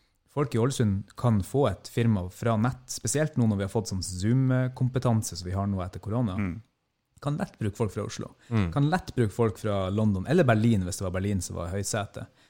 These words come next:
Speaker 1: Så hvis du skal gjøre, være en liten gutt fra, fra Mo som har lyst til å gjøre store ting, så må du tenke, eh, da må du lære deg ting på nasjonalt eller internasjonalt kaliber. Du
Speaker 3: Mm.
Speaker 1: må tenke at det skal være så god. Og det,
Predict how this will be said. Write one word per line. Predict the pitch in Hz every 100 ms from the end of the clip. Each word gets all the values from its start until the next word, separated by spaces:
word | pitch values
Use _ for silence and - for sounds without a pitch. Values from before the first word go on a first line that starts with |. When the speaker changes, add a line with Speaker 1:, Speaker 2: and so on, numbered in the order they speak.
| _ _ _
Speaker 1:
Så | 123
hvis | 117
du |
skal | 113 123
gjøre, | 120 131 113
være | 123 123
en | 98 98 85 95
liten | 107 - 98
gutt | 107 -
fra, | - 92 87
fra | 98 92
Mo | 107 107
som | 90 87
har |
lyst | 95 -
til | 92
å |
gjøre |
store | 95 101 92
ting, | 127 92
så | 113
må | 113
du | 101
tenke, | 107 110 87 _ - -
eh, | - 87 76
da | 90 95
må | 101 101
du | 98
lære | 101 104 113 113
deg | 87
ting | 90 92
på | 95
nasjonalt | 95 - 98 101 -
eller | 87
internasjonalt | 98 98 101 101 90 -
kaliber. | 95 131 123 - -
Du | 104
Speaker 3:
Mm. | 92
Speaker 1:
må | 107
tenke | 113 110
at | 92
det | 90
skal | 98
være | 98
så | 117 92
god. | 110 92 - _ _ _ _ _ _
Og | 107
det, | 120 98 98